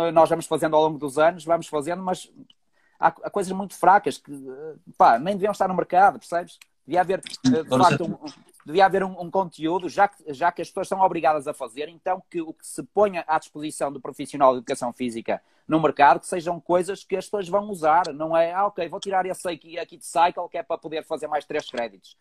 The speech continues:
Speaker 1: Não, isso não tem nada a ver. Então nós, eu consegui juntar na academia, pá, eh, umas vinte pessoas e foi top, foi um, foi um, um curso que o Faracho veio, veio cá dar, que, que foi muito, muito bom, as pessoas que lá estiveram gostaram.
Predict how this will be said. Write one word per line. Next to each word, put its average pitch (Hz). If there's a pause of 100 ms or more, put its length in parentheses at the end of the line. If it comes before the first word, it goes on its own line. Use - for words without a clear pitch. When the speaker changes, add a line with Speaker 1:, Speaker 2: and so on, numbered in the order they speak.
(400)
Speaker 1:
Não, 120
isso 127
não 151
tem 156
nada 139
a 127
ver. 110 (320)
Então 143
nós, 165
eu 156
consegui 165
juntar 143
na 139
academia, 139
pá, 120 (320)
eh, 131
umas 135
vinte 156
pessoas 160 (280)
e 117
foi 135
top, 156
foi 139
um, 131
foi 127
um, 123
um 123
curso 131
que 123
o -
Faracho 123
veio, 120
veio 117
cá 117
dar, 110
que, 110
que -
foi 117
muito, 127
muito 247
bom, 120
as -
pessoas -
que -
lá 120
estiveram 117
gostaram. 139